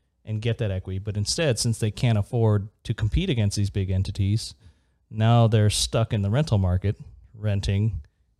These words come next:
and paying to rent a home that they couldn't afford to buy. So the profit, right, the equity gain that goes to this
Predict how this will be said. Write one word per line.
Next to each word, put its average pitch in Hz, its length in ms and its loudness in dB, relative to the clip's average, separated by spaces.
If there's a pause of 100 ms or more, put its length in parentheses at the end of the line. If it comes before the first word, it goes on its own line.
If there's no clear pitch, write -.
(140)
and 101 180 -8
paying 107 480 8
to - 120 -4
rent 101 300 2
a 98 80 2
home 98 260 2
that 95 160 0
they 101 80 -2
couldn't 98 240 -6
afford 95 280 -6
to 92 60 -8
buy. 90 500 -6 (340)
So - 160 -6
the 107 100 -2
profit, 113 600 0
right, 98 220 0
the 98 80 -4
equity 107 320 -2
gain 98 480 0 (540)
that 101 240 -8
goes 104 320 0
to 113 120 -4
this 98 420 -2